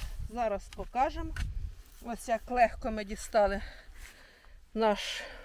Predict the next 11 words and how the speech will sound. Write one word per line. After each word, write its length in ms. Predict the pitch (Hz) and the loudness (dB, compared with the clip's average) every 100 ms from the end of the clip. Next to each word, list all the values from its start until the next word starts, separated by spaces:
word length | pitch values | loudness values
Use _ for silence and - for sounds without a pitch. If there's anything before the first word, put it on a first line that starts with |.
| - | -12
шкарпетку 920 | - - 202 190 - 226 - - 185 - _ - - - - _ | -10 4 6 6 10 10 10 2 -6 -6 _ -20 -20 -20 -20 _
з 160 | 202 196 | -6 2
насінням 680 | 214 196 - 233 208 185 | 2 2 4 6 6 4
моркви. 760 | 190 196 185 175 - 233 262 320 - _ _ _ _ _ - - - - _ _ - _ - - - - _ - - | 2 6 8 6 4 4 4 4 -4 _ _ _ _ _ -20 -20 -20 -20 _ _ -20 _ -20 -20 -20 -20 _ -20 -4
Та 140 | 202 | -4
покажемо, 680 | - 190 - 269 269 254 240 | -2 -2 2 4 4 0 -2
що 320 | - - 254 | -2 0 0
тут 320 | - 233 - | 0 -4 -4
у 100 | - | -2
нас 320 | 214 220 - - | 0 0 -2 -6
твориться. 760 | 180 196 226 233 165 - - | -2 2 4 4 2 -6 -8